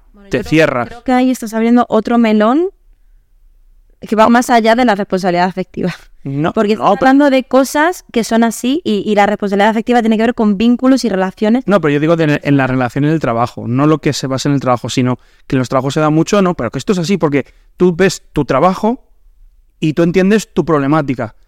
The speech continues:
Speaker 2: pero cuando quieres interrelacionar con el otro, en vez de intentar entender las problemáticas del otro para que ese flujo de información pueda llegar a un acuerdo, es como te cierras más en ti porque es lo mío.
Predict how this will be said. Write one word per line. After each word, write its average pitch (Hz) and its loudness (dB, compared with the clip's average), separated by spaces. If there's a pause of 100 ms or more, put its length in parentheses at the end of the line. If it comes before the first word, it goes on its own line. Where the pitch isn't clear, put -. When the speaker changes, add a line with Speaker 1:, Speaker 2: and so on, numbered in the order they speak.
(220)
Speaker 2:
pero 143 -2
cuando 143 0
quieres 165 0
interrelacionar 190 2
con 185 -2
el 202 2
otro, 202 -2
en 147 0
vez 165 2
de 180 0
intentar 185 0
entender 170 0
las 127 -6
problemáticas 139 -2
del 165 2
otro 156 -2 (320)
para 139 0 (340)
que 139 -6
ese 143 -4
flujo 165 -2
de 156 0
información 151 0 (100)
pueda 139 0
llegar 147 0
a 156 0
un 156 2
acuerdo, 180 2
es 165 -2
como 156 -2 (280)
te 139 -2
cierras 156 0
más 151 0
en 139 -2
ti 170 2
porque 120 -2
es 120 -6
lo 123 -4
mío. 147 2